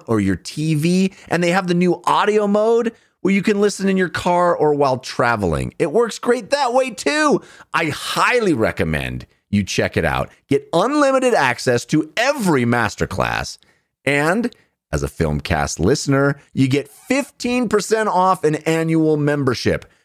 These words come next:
Go to masterclass dot com slash filmcast pod right now.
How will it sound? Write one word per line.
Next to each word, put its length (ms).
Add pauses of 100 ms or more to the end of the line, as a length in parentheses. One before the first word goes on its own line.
Go 120
to 80
masterclass 1160
dot 340
com 440 (240)
slash 680 (280)
filmcast 800
pod 720 (240)
right 220
now. 340